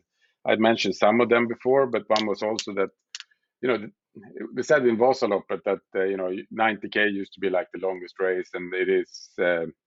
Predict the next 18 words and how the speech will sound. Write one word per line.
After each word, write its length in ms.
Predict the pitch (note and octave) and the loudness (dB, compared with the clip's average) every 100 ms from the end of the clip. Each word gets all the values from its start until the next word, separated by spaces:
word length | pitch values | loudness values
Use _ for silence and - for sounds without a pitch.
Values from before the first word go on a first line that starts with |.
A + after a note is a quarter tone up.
| _ | _
still 240 | - B2 C3+ | -2 0 2
a, 160 | F2+ G2 - | 0 -4 -8
a, 100 | G#2+ - | -8 -4
an 80 | G#2+ | 0
effort. 500 | D3 - G2+ E2+ D#2 | 0 -2 -4 -4 -4
But, 120 | F#2+ F#2+ | -6 0
uh, 120 | F#2+ F#2+ _ - _ _ _ - | 0 0 _ -20 _ _ _ -2
in, 180 | B2 B2+ | -2 0
in 160 | D3+ A#2+ | 2 4
a, 80 | A#2 | 2
in 280 | A#2+ A#2 C3 - - - | 2 0 0 -4 -6 -4
a 60 | |
good 380 | G2+ C3+ D#3 A2+ - _ _ _ _ - | 0 2 2 0 -12 _ _ _ _ -8
weather 320 | G2 C3 C3 | 2 4 4
condition 520 | - F#2+ F#2+ - F#2 | 0 -4 -4 -6 -2
day 280 | A#2 A2 G#2+ - | 2 2 2 -2
for 120 | G2 | -4
the 180 | F2+ G2 | 0 -2